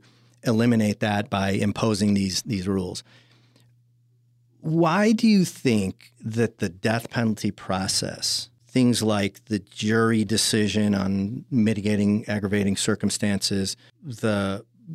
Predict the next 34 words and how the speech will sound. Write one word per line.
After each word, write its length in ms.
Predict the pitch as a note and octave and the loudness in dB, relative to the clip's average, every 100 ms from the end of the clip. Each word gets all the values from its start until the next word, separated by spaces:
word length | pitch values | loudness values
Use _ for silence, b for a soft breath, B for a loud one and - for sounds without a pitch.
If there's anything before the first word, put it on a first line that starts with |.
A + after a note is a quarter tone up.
| F#3 | -8
appeals 480 | A2+ - E3 D3+ C#3 | -6 0 2 2 2
process, 480 | C3+ A#2+ - A2+ B2+ | 0 0 0 0 0
whether 200 | A2+ G#2 | 0 0
at 120 | - | -2
the 80 | G2 | -4
state 380 | - B2+ B2+ | 0 0 0
or 80 | G#2 | -4
the 100 | F#2 | -8
federal 460 | - B2 A#2+ A#2 A2 | -6 -2 0 0 0
level, 440 | G#2+ G#2 G#2 G2 B B B | 0 0 -2 -2 B B B
so 160 | A#2+ | 0
there's 280 | G#2+ G#2 - - - | 0 0 -2 -8 -4
time 280 | D3 D3+ | 0 0
for 220 | D3 C3+ A2+ | 0 0 2
reviewing 640 | A2 G2 B2+ C#3+ C#3 B2+ | 0 0 2 4 4 4
whether 240 | B2 B2 | 4 2
we 100 | A#2+ | 2
got 240 | A2+ A#2 A2+ | 2 0 0
it 100 | A#2 | 0
right, 420 | A2 A2 A2 A2 | 0 2 0 0
and, 240 | G#2+ A2 | 0 0
you 60 | A2 | 2
know, 60 | G#2+ | 2
you 140 | G#2 | 2
mentioned, 640 | G#2 A2+ - A2+ G#2 G2+ C#3+ | 2 0 0 2 2 0 -2
you 140 | A#2+ | -2
know, 240 | G#2 G2+ - b b b - | 0 -2 -6 b b b -8
the, 160 | A#2 | -6
the 340 | C3 E3 B2+ D3+ | -6 -4 -2 0
inefficiencies 600 | D3+ E3+ C#3 C#3+ D3 B2+ | 0 0 0 2 2 0
of 140 | G#2+ | 0
government. 480 | B2 A#2+ B2 A#2+ A2+ | 0 2 2 2 0
I 80 | A2 | 0
think, 260 | B2+ A#2 | -2 -2